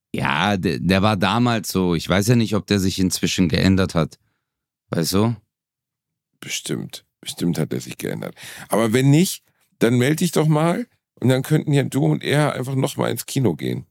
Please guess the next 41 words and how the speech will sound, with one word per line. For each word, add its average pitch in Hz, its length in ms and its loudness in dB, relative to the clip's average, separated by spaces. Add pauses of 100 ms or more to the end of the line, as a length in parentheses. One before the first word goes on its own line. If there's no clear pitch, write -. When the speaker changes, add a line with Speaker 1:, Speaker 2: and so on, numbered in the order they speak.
Speaker 2:
Das - 140 2
Speaker 1:
Ja, 101 80 4
Speaker 2:
wär 101 60 6
Speaker 1:
würd 135 80 6
Speaker 2:
doch 143 60 2
Speaker 1:
ich, 135 60 0
Speaker 2:
ganz 123 140 2
Speaker 1:
würd 143 100 4
ich, 151 80 4
Speaker 2:
schön. - 160 0
Speaker 1:
ja, 208 240 2
aber 123 180 -2
würde 113 140 0
ich 110 100 -2
auch 113 120 0
machen. 120 460 0 (400)
Würde 104 180 2
ich 104 100 0
auch 104 100 2
machen. 131 220 2
Speaker 2:
Wär - 80 4
Speaker 1:
Warum 92 200 2
Speaker 2:
schön. 104 60 2
Speaker 1:
denn 104 120 2
nicht? 123 240 -2 (760)
Warum 98 300 2
nicht? - 380 -2
Äh, 90 460 0 (600)
ich 87 140 -2
mein, 107 320 2 (800)
äh, - 100 -14 (880)
Kommunikation 123 880 0
ist 120 160 -4
der 120 80 0
Schlüssel 123 380 0
zu 123 160 -2
allem, 131 280 2
oder? 127 340 0 (880)
Speaker 2:
Ja, 78 140 -4 (100)
absolut - 380 -8
richtig. - 420 -8